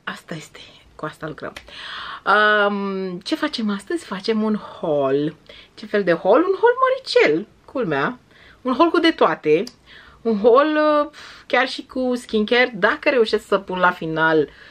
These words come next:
ce skincare am mai primit, uh, o să vi le arăt și pe acelea. Dacă nu, asta este, probabil că vor fi în alt clip, deci nu vă supărați pe mine, depinde cât mă lungesc cu parfumurile, că normal,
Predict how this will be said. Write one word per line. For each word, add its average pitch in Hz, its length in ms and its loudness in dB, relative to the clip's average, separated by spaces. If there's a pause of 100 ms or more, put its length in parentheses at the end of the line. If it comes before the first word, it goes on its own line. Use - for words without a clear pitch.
(240)
ce - 140 -4
skincare 185 480 -4
am 165 100 0
mai 143 160 -4
primit, 160 720 -4
uh, 214 420 2
o 202 140 0
să 202 200 -6
vi 175 140 -8
le 165 100 0
arăt 151 240 -2
și - 120 -14
pe 135 100 -8
acelea. 131 440 -6 (420)
Dacă 285 420 -2
nu, 285 360 -4
asta 247 300 -2
este, 214 320 0
probabil 180 340 0
că 170 80 -6
vor 156 160 0
fi 160 120 -10
în 147 80 -4
alt 135 180 -2
clip, - 280 -8
deci - 400 -14
nu 139 160 -10
vă 127 180 -10
supărați 127 380 -8
pe 127 60 -12
mine, 131 360 -10 (380)
depinde 151 480 0 (200)
cât 156 220 -4
mă 147 120 -4
lungesc 123 600 -8
cu - 160 -18
parfumurile, 233 560 0
că - 200 -12
normal, 320 320 -6